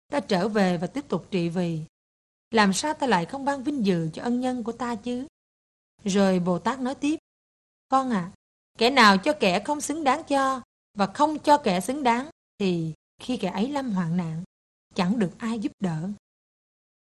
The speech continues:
Và để nêu rõ đạo lý ấy, Ngài đọc các bài kệ sau: "Giúp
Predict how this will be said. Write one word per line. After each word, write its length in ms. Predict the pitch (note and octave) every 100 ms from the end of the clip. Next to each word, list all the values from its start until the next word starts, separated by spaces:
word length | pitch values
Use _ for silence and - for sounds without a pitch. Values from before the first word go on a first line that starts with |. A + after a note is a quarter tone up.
| G#3
Và 320 | A3 G3+ F#3+
để 160 | F#3
nêu 180 | A#3+ C#4+
rõ 180 | A3 F#3
đạo 200 | G3+ E3+
lý 160 | F#3+ C4
ấy, 320 | B3 C4+ E4+ _ _ _
Ngài 140 | A3 G3
đọc 160 | F#3
các 160 | - D4+
bài 160 | A3 F3+
kệ 280 | G3 F3
sau: 380 | F3 - A#3 A#3 A3+ _ _ _ _ _ _ _ _ _ _ -
"Giúp 160 | D4